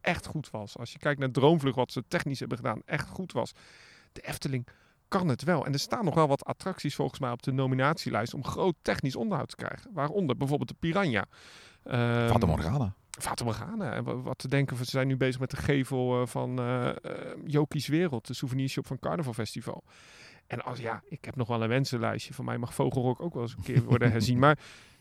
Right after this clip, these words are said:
Speaker 2: Weet je, ik heb wel positief nieuws om af te sluiten.
Speaker 1: Ja, graag.
Speaker 2: Ja, ik heb het gevoel door Kashba uitgebreid te bekijken en ook, ook de Vliegende Hollander te zien, dat daar zo weinig tijd door het ontwerpteam aan besteed is,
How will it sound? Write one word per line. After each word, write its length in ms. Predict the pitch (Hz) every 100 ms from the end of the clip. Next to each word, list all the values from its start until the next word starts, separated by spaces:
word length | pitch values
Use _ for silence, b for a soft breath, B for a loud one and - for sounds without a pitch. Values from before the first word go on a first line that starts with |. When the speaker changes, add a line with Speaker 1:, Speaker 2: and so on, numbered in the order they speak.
| _
Speaker 2:
Weet 200 | 151 -
je, 60 |
ik 80 | 165
heb 120 | 120
wel 200 | 156 180 -
positief 420 | 131 104 175 123
nieuws 180 | 131 113
om 100 | 107
af 140 | 101
te 80 | -
sluiten. 300 | - 69 - -
Speaker 1:
Ja, 120 | 185
graag. 480 | - 156 98 - - - -
Speaker 2:
Ja, 140 | 92 B B B - _
ik 100 | -
heb 100 | 147
het 80 | 143
gevoel 260 | 117 165
door 160 | 131 98
Kashba 460 | - 143 - 98 -
uitgebreid 420 | 127 - 110 107
te 80 | 90
bekijken 440 | - 104 98 98
en 60 | 85
ook, 240 | 87 -
ook 80 | 85
de 80 | 73
Vliegende 280 | 80 76 78
Hollander 340 | 123 165 165
te 120 | 147
zien, 220 | 135 156 B B B B -
dat 120 | -
daar 160 | 92
zo 280 | 87 117 165
weinig 280 | 139 131 117 -
tijd 200 | 127 123
door 100 | 110
het 140 | -
ontwerpteam 480 | 92 104 101 104 92
aan 140 | -
besteed 440 | - - - 101 147
is, 280 | 190 -